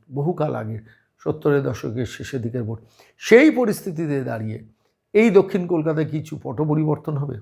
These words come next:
হলেও হতে পারে, অস্বাভাবিক কিছু নয়। প্রার্থীর নাম দেবশ্রী চৌধুরী, ফলে তিনি যদি বেরিয়ে যান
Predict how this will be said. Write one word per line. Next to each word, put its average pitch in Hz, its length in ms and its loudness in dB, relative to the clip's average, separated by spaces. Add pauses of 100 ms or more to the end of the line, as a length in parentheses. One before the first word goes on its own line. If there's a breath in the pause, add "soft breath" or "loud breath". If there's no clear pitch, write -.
হলেও 220 240 6
হতে 175 160 -2
পারে, 120 160 -8
অস্বাভাবিক 160 420 -6
কিছু - 180 -12
নয়। 120 120 -8
প্রার্থীর 135 380 -6
নাম 170 200 -4
দেবশ্রী 143 380 -2
চৌধুরী, 117 360 -8 (580 soft breath)
ফলে 147 180 2
তিনি 180 280 -2
যদি 170 160 -2
বেরিয়ে 156 440 2
যান 113 280 -6